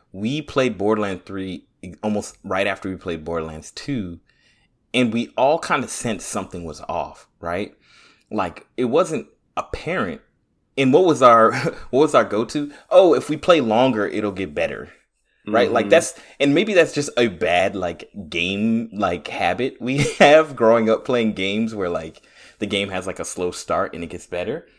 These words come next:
Speaker 1: But I feel like we all kinda sense, like, "Huh, there's something different about this." You know, it was, like, very subtle.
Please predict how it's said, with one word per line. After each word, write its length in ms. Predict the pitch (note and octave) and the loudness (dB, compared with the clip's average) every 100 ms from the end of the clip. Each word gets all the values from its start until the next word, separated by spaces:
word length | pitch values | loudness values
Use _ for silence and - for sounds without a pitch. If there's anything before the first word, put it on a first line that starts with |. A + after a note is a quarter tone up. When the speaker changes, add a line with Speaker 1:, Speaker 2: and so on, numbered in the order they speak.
| _ _ _ _ _ _ _ - | _ _ _ _ _ _ _ 0
Speaker 1:
But 100 | G2 | 2
I 60 | G#2+ | 2
feel 280 | A2 C3 A2+ | 2 0 2
like 420 | G2 F2+ F2+ - _ _ | 2 0 -6 -14 _ _
we 160 | A#2+ - | -8 0
all 180 | A#2+ C3+ | 2 4
kinda 260 | E3+ C3 | 2 -2
sense, 380 | - - A2+ - | -2 -4 -6 -4
like, 140 | G2 | -6
"Huh, 320 | F3 C4 G#3 F#2 | -4 -4 -4 -4
there's 160 | C#3+ | -6
something 320 | - D4+ C4 A#2 | -6 -4 -4 -2
different 320 | A2 - F#2 | -4 -4 -6
about 260 | D2+ - | -6 -10
this." 320 | - B1 - - _ _ _ | -12 -18 -18 -20 _ _ _
You 100 | A2 | 0
know, 160 | A2+ A#2 | 0 2
it 60 | |
was, 120 | C#3+ B2+ | 0 0
like, 120 | A2 | 0
very 680 | A2+ C#3 C3+ B2+ A#2 G#2+ _ _ _ _ _ | 0 0 -2 -6 -6 -10 _ _ _ _ _
subtle. 640 | - - - E2+ D2+ A#1 | -18 -16 -4 -4 -2 -10